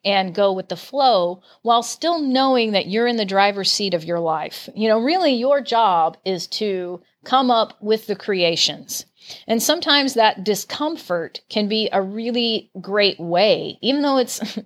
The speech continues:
<laughs> it's discomfort, it's not happy at the time. It's kinda like, ugh, you know, it's like the sand that creates a pearl inside an oyster. I recorded an episode a while back called Your Irritants Can Be Accelerants. You know, these things that are kinda,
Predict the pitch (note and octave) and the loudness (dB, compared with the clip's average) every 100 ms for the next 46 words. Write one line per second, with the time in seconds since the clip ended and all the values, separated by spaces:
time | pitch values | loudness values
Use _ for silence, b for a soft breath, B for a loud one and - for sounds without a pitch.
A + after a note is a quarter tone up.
0 | _ _ A3+ A3 A3 A3 - D4+ - G3 | _ _ -4 -2 -2 0 2 0 2 0
1 | G#3 F#3+ A3+ A3 A3 - B B B - | 0 -4 -2 2 2 -2 B B B -2
2 | A3 D4 G3 D#3+ G#3 _ - G3 E3+ - | 0 0 -4 -8 -10 _ -10 -8 -8 -10
3 | B3 D4+ E3+ D#3+ F3 F#3 - G#3+ G#3 - | -6 -4 -4 -6 -8 -8 -8 -2 -2 -4
4 | - B3+ G#3+ - _ - F#3+ E3+ F#3 G#3 | -2 0 0 -4 _ -6 -2 0 2 0
5 | G3+ F#3+ - G#3+ A3 G#3+ G3+ - - G3 | 0 0 0 2 4 2 0 -4 -4 0
6 | F#3+ - - F3+ E3+ - B3 C4 F3+ E3+ | 0 -2 -6 -6 -6 -4 0 0 -2 0
7 | F#3 F3 E3+ G#3+ D4 - B2+ F2+ _ B | 2 2 -2 -6 -4 -4 -4 -10 _ B
8 | B B B B - A3 A#3 - C4+ C4 | B B B B 0 2 2 2 2 2
9 | A3+ F#3+ G#3+ A3+ B3+ G#3+ F#3+ G3 F#3 F3+ | -2 0 0 0 -2 0 0 2 2 4
10 | A3+ - - F#3 F3 F3+ - A3 C#4+ C#4+ | 0 0 2 2 4 -2 2 2 2 -2
11 | D4+ B3+ - G#3+ F#3+ G3 F#3 F#3+ - A#3+ | -4 -4 -6 -4 -2 -4 -2 -4 0 0
12 | B3 D#3 - - - _ F#3+ F#3+ G3+ G#3 | 2 -2 -8 -12 -12 _ -6 -4 -4 -4
13 | A#3 A#3+ A#3+ G#3 F#3+ - G#3+ F3 | 0 0 0 -4 -4 -2 -2 -2